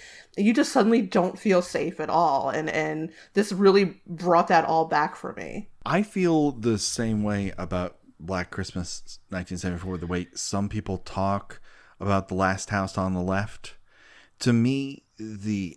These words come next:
Speaker 2: elements of it that feel very amateurish about Last House on the Left, I,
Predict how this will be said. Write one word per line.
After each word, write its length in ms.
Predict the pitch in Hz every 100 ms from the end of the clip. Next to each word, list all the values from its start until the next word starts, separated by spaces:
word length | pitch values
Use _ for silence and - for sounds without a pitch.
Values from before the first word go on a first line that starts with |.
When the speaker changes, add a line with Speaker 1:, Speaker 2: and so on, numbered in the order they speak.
| -
Speaker 2:
elements 440 | 123 120 120 120 -
of 200 | 104 107
it 240 | - 92
that 280 | 98 82 -
feel 300 | - 113 107
very 440 | 98 98 92 82 - -
amateurish 1040 | 95 104 120 139 - 147 160 156 - - - -
about 300 | 127 135 -
Last 260 | 143 143
House 260 | 151 143 -
on 140 | 147
the 60 | 143
Left, 240 | 147 151 -
I, 160 | 64